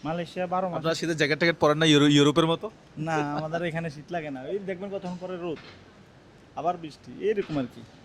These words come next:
Speaker 2: আচ্ছা, তো আমি এই যে তিন দিন ধরে আমি দেখতেছি হালকা পাতলা বৃষ্টি। এর আগে তো মোটামুটি বৃষ্টি কম হয়েছে নাকি?
Speaker 1: আজকে কয়েকদিন, এই সপ-, এক সপ্তাহ ধরে ধরেন এরকম বৃষ্টি হইতাছেই, but আগে এরকম ছিল না আর কি।
Speaker 2: ও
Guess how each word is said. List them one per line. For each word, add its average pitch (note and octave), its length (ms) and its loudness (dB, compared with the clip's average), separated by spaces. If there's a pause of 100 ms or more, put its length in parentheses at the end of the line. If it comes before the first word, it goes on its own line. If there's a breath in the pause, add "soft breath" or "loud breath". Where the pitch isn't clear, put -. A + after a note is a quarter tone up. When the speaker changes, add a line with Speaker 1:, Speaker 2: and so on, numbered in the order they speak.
(400)
Speaker 2:
আচ্ছা, A#2+ 260 -10
তো C#3 60 -6
আমি D3 400 0
এই D#3+ 60 2
যে E3 100 2 (120)
তিন D#3+ 180 2
দিন D3+ 160 0
ধরে F3+ 140 6
আমি E3 140 2
দেখতেছি D#3+ 300 -4
হালকা D#3+ 240 2
পাতলা D#3 220 2
বৃষ্টি। C#3+ 260 -2
এর D#3+ 140 4
আগে F3+ 180 2
তো D3 200 0
মোটামুটি C#3+ 360 -4
বৃষ্টি C#3+ 220 -12
কম D3 180 -6
হয়েছে F3+ 200 -10
নাকি? D3 360 -10 (1200)
Speaker 1:
আজকে F#3+ 300 -8
কয়েকদিন, G#3 340 -8
এই G#3+ 80 -8
সপ-, F#3+ 320 -10
এক G3 140 -6
সপ্তাহ G3+ 260 -8
ধরে G#3+ 340 -6
ধরেন F#3 220 -6
এরকম F#3 420 -8
বৃষ্টি E3+ 240 -8
হইতাছেই, D3+ 480 -8 (640)
but D3 180 -12
আগে F3 220 -4
এরকম F3 240 -4
ছিল C#3+ 220 -6
না C#3 100 -8
আর B2 60 -12 (120)
কি। A2 60 -20 (840)
Speaker 2:
ও B2+ 260 -2